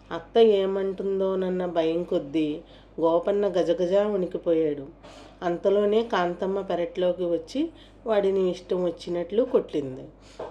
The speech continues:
"వెధవ, కనీసం నీళ్లు చేదడం కూడా చేత కాకపోతే ఎలా? నీలాంటి వాడికి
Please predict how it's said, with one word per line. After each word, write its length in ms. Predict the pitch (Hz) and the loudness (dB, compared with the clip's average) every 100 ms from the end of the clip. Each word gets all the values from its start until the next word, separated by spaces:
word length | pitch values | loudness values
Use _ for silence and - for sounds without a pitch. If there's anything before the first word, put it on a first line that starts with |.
| 170 | -2
"వెధవ, 460 | 165 160 151 143 123 - - - - - | 2 2 0 -2 -6 -14 -20 -20 -10 -4
కనీసం 600 | 165 185 196 233 233 214 | 0 0 2 2 2 4
నీళ్లు 360 | 185 190 214 | 4 2 0
చేదడం 640 | 226 196 170 175 185 202 202 | -2 0 0 0 -2 -2 -2
కూడా 540 | 196 190 220 320 285 - - | -2 0 0 -2 -6 -8 -2
చేత 160 | 185 190 | -2 -2
కాకపోతే 800 | 190 185 185 185 185 185 196 | -2 -2 -4 -4 -4 0 0
ఎలా? 320 | 190 185 196 208 - - - - - - - | 2 0 -2 -6 -12 -20 -20 -20 -20 -18 0
నీలాంటి 520 | 190 190 180 175 175 | 4 6 4 2 0
వాడికి 680 | 170 160 170 190 - 180 175 | 0 2 2 0 -2 -2 -2